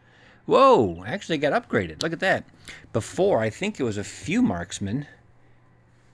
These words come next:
a few, uh, thugs, and some raiders. The thugs went away, and now it's some marksmen. Um, which I don't think, a little bit of extra firepower actually makes a big difference.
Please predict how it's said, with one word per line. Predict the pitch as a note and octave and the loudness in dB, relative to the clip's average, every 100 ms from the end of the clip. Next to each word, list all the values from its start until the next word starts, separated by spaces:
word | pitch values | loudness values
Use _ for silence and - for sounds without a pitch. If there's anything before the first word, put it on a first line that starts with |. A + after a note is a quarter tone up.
| _ _ _ _ _ _ _ | _ _ _ _ _ _ _
a | F#2+ | -12
few, | - - D3 D3+ A2+ G2+ G#2 - | -10 -2 0 2 0 -2 -6 -8
uh, | A2 F#2 F#2 F#2 F2 F2 _ - | -8 -6 -6 -8 -10 -12 _ -12
thugs, | - D#3+ G#2 F#2+ A2+ - - _ _ _ _ _ _ - | -2 0 0 -4 -10 -12 -14 _ _ _ _ _ _ -10
and | F2+ | -8
some | - C#3+ A2+ | -4 -2 -2
raiders. | G#2+ B2+ F#2 C2+ - - _ _ | -2 -4 -6 -12 -18 -20 _ _
The | F#2+ | -6
thugs | - - B2 | -2 0 0
went | A#2 | 0
away, | G#2 B2+ A2+ | 0 0 -2
and | F#2+ | -4
now | G#2 A2+ | -6 -6
it's | G2+ - | -10 -12
some | - - C3 G#2+ | -12 -4 -2 -2
marksmen. | A2+ B2+ - D#2+ C2 - - - - - - - - - - - - _ _ - - | -4 -6 -10 -20 -20 -20 -20 -20 -20 -20 -20 -20 -20 -20 -20 -20 -20 _ _ -20 -6
Um, | D3+ D#3 D#3+ D#3 D3+ D3+ A#2+ - - - | -2 2 2 4 4 2 -2 -12 -20 -6
which | C3+ C#3 - - - - - | -2 -2 -2 -6 -6 -12 -16
I | G#2 | -14
don't | B2+ B2 - | -10 -10 -10
think, | - A#2 A2 - - - - - - - _ - _ _ _ - | -10 -10 -10 -14 -20 -20 -20 -20 -20 -20 _ -20 _ _ _ -20
a | G2+ | -10
little | B2 | -6
bit | A#2 | -2
of | G#2+ | -2
extra | A2+ - G#2+ | -2 -4 -12
firepower | - A2 F#2+ - F#2 | -8 -6 -6 -8 -8
actually | G2+ - F#2 | -8 -8 -8
makes | F2+ - | -8 -10
a | |
big | E2 E2+ | -10 -10
difference. | E2+ F2+ - G1+ - - | -10 -12 -16 -20 -18 -20